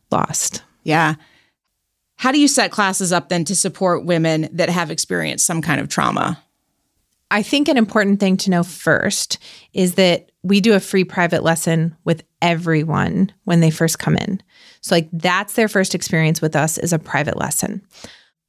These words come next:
Speaker 1: The best part about that is it gives me a chance to get to know them better and see why they're there.
Speaker 2: Mm.
Speaker 1: What are their interests? And they may not share with me in that time,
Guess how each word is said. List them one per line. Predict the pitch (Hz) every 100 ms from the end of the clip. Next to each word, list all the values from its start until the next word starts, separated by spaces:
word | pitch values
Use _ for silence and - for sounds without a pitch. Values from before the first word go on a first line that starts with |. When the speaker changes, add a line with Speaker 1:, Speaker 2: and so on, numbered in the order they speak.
| _
Speaker 1:
The | - 180
best | 165 196 208
part | 226 202
about | 185 170
that | 170
is | 160 156
it | -
gives | 165 170
me | 170
a | 165
chance | 170 165 156 -
to | 175 156 151
get | 160 160
to | -
know | 160 156
them | 151 151
better | 151 151 151 - - - - _ -
and | 175 160 156
see | - 165 156
why | 156 175 165 165 160 160
they're | 156 147
there. | - - 165 - 190
Speaker 2:
Mm. | 185
Speaker 1:
What | 185 175 175 175
are |
their | 175 165
interests? | 160 - - -
And | - 208
they | 233 277
may | 269 247
not | 190 156 165
share | - - 160 160
with | 170 175
me | 170 165 170 -
in | 170 170
that | 175 180
time, | - 180 180 190